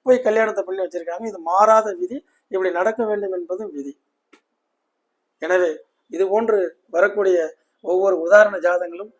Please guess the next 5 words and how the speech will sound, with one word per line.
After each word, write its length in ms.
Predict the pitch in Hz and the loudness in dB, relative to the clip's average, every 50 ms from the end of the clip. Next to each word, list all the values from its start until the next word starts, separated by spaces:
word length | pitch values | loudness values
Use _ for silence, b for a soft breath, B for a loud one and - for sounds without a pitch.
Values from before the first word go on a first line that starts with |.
| _ _ _ _ | _ _ _ _
வருங்கால 520 | _ - 156 180 202 202 202 214 208 208 202 | _ 0 2 2 4 4 4 4 6 6 4
ஜோதிடர்களையும் 800 | 156 156 185 208 214 208 202 190 185 175 170 165 165 170 175 - _ _ _ _ | 2 0 0 0 2 2 0 0 0 -2 -2 -4 -6 -8 -10 -20 _ _ _ _
பட்டை 300 | - 165 165 - 208 190 | -6 -4 0 0 0 0
தீட்ட 540 | 190 185 185 185 180 175 170 165 160 - - _ | 0 -2 -2 -2 -2 -4 -6 -6 -8 -12 -10 _
வைத்து 480 | - 160 165 - - 202 214 208 - | -6 -6 -6 -6 -4 -4 -4 -4 -6